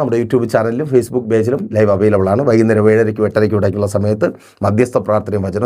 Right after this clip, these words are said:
ശുശ്രൂഷയുമുണ്ട്. സിസ്റ്റർ വിജി ലീഡ് ചെയ്യുന്നു. വെള്ളിയാഴ്ച, ആ, പതിനൊന്നര മുതൽ ഉപവാസ പ്രാർത്ഥന സഭയിൽ വെച്ചാണ്.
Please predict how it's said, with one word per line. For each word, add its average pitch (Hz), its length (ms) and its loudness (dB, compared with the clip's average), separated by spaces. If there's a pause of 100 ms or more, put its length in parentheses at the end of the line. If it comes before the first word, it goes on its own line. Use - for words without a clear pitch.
ശുശ്രൂഷയുമുണ്ട്. 123 640 2 (920)
സിസ്റ്റർ 110 280 -4
വിജി 98 240 0
ലീഡ് 107 220 2
ചെയ്യുന്നു. 110 400 2 (120)
വെള്ളിയാഴ്ച, 160 640 0 (440)
ആ, 101 80 -4 (800)
പതിനൊന്നര 135 400 2
മുതൽ 120 300 0 (640)
ഉപവാസ 151 360 2
പ്രാർത്ഥന 104 400 -4
സഭയിൽ 127 340 2
വെച്ചാണ്. 117 380 0